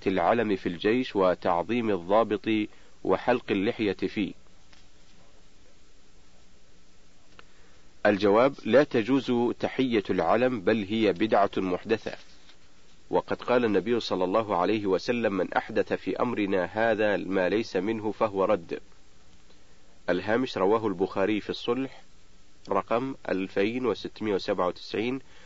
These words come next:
ومسلم في الأقضية رقم ألف وسبعمائة وثمانية عشر.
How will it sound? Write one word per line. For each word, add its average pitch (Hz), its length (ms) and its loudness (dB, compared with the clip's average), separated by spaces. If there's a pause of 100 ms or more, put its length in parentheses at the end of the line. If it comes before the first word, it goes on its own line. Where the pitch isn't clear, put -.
(200)
ومسلم 92 800 2
في - 140 -2
الأقضية 104 640 0
رقم 113 400 -2
ألف 107 280 0
وسبعمائة 95 520 2
وثمانية 98 540 0
عشر. - 340 0